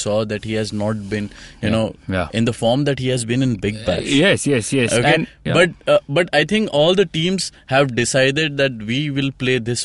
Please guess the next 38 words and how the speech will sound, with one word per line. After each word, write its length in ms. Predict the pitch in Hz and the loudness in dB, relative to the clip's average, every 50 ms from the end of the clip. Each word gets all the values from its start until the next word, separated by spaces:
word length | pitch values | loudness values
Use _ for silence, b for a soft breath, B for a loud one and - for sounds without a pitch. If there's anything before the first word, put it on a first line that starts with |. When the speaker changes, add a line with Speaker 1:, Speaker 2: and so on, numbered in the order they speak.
| - - 135 | -6 -2 0
Speaker 1:
four 140 | 131 131 127 123 117 | 0 2 2 2 0
overs 220 | 113 117 117 - - - 95 98 | 0 -2 -2 -4 -6 -6 -4 -4
very 240 | 95 101 120 117 107 - - - | -2 0 0 -2 -2 -4 -8 -10
quietly. 440 | - - - - - - - - - _ _ - - - - | -8 -8 -10 -12 -14 -18 -20 -20 -20 _ _ -20 -14 -4 0
Speaker 2:
Very 180 | 156 196 208 214 - 170 | 2 4 4 2 2 2
easy, 240 | 160 160 147 151 165 160 165 156 135 | 2 4 4 4 4 4 2 2 2
six 220 | 151 147 - - 165 | 0 -2 -2 -2 -2
runs 140 | 156 160 156 | 0 0 0
and 140 | 160 151 147 | 2 2 2
over, 180 | 143 143 143 139 139 139 127 | 2 4 4 2 2 2 0
seven 260 | 139 135 139 143 139 139 | 0 0 0 0 0 0
runs 160 | 139 139 139 147 139 | 0 0 0 0 0
and 80 | 135 | 0
over. 260 | 131 127 127 127 127 117 92 | 2 2 2 2 2 2 0
Even 200 | 123 165 185 185 | 0 0 0 0
if 80 | 147 175 | 0 -2
it 80 | 160 143 | -2 -2
goes, 200 | 135 147 151 135 123 - - 127 | 0 0 0 0 -2 -6 -2 0
drops 260 | 135 127 - - - - 147 | 0 0 0 -2 -2 0 0
to 40 | 139 | -2
four, 320 | - - 135 131 135 135 - | 0 0 2 2 2 2 2
four 120 | 131 127 113 - | 0 -2 0 0
point 160 | 131 123 120 - | 0 0 0 0
five, 180 | 131 110 113 131 | 0 0 2 2
not 120 | 139 151 175 | 0 0 0
a 60 | 160 - | 0 0
problem. 360 | 131 127 123 127 127 123 131 135 | 0 2 2 2 2 2 2 2
Don't 180 | 151 160 170 160 151 | 2 0 0 0 0
give 100 | 143 147 | 0 0
him 80 | 143 135 135 | 0 0 0
too 40 | 131 127 | 0 2
many 160 | 127 127 127 117 | 2 2 4 2
wickets. 340 | 117 110 - 131 120 - - B B B B B - | 2 2 0 0 -2 -2 -4 B B B B B -2
He's 100 | 107 107 117 | 0 2 2
not 180 | 139 175 190 170 151 | 2 2 2 2 0
opening 220 | 139 156 160 160 147 | 2 2 2 2 2
the 20 | 147 131 | 4 4
batting 320 | 131 127 123 - 139 139 | 2 2 4 4 2 4